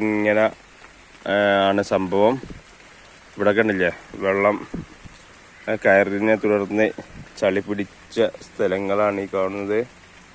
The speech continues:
കണ്ടില്ലേ, ഇതിലൂടെ, ഏ, ഈ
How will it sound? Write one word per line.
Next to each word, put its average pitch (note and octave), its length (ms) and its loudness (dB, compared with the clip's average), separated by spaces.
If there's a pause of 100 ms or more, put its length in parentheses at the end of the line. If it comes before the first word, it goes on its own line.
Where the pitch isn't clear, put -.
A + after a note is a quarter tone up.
(500)
കണ്ടില്ലേ, F2+ 320 -6 (840)
ഇതിലൂടെ, G#2 400 6 (320)
ഏ, A2 40 6 (540)
ഈ G#2+ 40 0